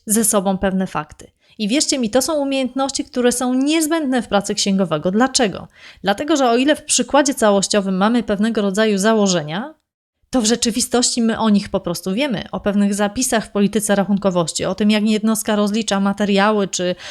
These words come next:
produkty, jaką metodą, my to po prostu wiemy. Dlatego to w tych przykładach jest, po to, by sprawdzić, że my jako księgowi pamiętamy o tych dodatkowych okolicznościach, które musimy wziąć pod uwagę,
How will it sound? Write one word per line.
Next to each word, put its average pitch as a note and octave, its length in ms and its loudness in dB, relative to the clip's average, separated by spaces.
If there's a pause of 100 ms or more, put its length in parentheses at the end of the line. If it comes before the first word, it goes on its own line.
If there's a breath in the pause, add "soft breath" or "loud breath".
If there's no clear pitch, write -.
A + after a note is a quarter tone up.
(120)
produkty, G#3 440 2
jaką G3 240 0
metodą, F#3 400 0
my F#3+ 160 2
to F#3+ 120 -2
po F3+ 120 -2
prostu F3 340 -4
wiemy. A#3+ 340 -4 (400)
Dlatego B3 440 -2
to B3 120 0
w B3 40 -16
tych A#3+ 140 -2
przykładach G#3+ 460 -2
jest, G3 240 -2
po B3 100 0
to, C4 140 0
by G#3+ 80 2
sprawdzić, G#3+ 560 -2
że F3+ 440 -2 (380)
my C4 220 2
jako B3+ 260 0
księgowi G3+ 600 0
pamiętamy G3+ 800 2
o F#3 80 -2
tych G3 180 0
dodatkowych G3+ 500 0
okolicznościach, A#3 680 -2
które F#3+ 200 0
musimy G#3 380 0
wziąć G3+ 260 0
pod F#3 180 -2
uwagę, D#3 380 -2